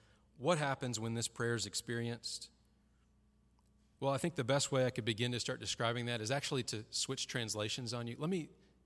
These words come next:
tell you how the N I V translates this verse. "May the Lord direct your hearts into God's love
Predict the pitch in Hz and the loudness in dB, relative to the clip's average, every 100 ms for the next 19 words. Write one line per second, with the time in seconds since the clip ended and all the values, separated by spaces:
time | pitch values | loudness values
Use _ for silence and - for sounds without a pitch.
0 | - 143 135 123 127 120 117 107 - - | 2 4 4 4 2 2 -2 -6 -12 -20
1 | - 147 143 131 117 104 113 123 - - | -6 -4 0 0 -2 -2 -6 -6 -12 -20
2 | _ _ _ _ _ - 120 110 117 117 | _ _ _ _ _ -4 -2 0 -2 0
3 | - 113 - 110 117 - - - _ _ | 0 0 -2 -2 -4 -8 -12 -18 _ _
4 | _ _ _ _ _ _ _ _ _ _ | _ _ _ _ _ _ _ _ _ _
5 | _ _ _ _ _ _ 131 135 131 143 | _ _ _ _ _ _ -2 2 4 6
6 | 160 151 135 127 139 139 131 123 117 127 | 6 6 6 6 4 4 2 2 4 4
7 | 123 - - - - _ 185 220 220 - | 4 0 -2 -8 -20 _ 2 2 2 0
8 | 147 117 90 - - _ _ _ _ _ | 2 0 -4 -12 -20 _ _ _ _ _
9 | _ _ _ - 113 101 101 104 95 87 | _ _ _ -6 -4 -4 -2 0 0 -4